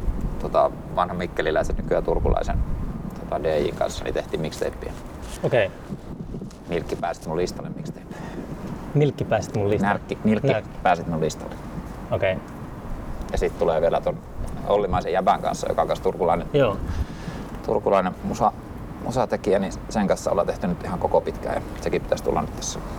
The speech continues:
Speaker 1: varmaan loppukesästä. Se tulee sit ihan vinyylinä ja ihan semmosena oikeana julkaisuna.
Speaker 2: Eiks Rantaremmin tullut kans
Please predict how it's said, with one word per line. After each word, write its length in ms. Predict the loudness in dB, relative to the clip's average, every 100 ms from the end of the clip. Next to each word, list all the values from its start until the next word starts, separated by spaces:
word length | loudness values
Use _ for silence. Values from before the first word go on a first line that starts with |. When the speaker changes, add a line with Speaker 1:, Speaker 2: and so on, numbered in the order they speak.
| -2
Speaker 1:
varmaan 200 | 2 4
loppukesästä. 520 | 2 0 -2 -2 -6 -6 -6 -6 -6 -6 -2 -2 -2 -6 -6 -6 -6 -6 -6 -2
Se 120 | 2
tulee 200 | 4 4
sit 160 | 4 2
ihan 140 | 4
vinyylinä 460 | 4 2 -2 -4 -4
ja 60 | -4 -4 -4
ihan 120 | -2
semmosena 280 | 0 2 4
oikeana 340 | 4 2 0 -2 0
julkaisuna. 380 | 2 2 0 -6 -6 -6 -4 -4 -6 -8 -6 -6 -6 2
Speaker 2:
Eiks 160 | 2 4
Rantaremmin 420 | 4 6 4 4
tullut 160 | 0
kans 280 | 2 0 0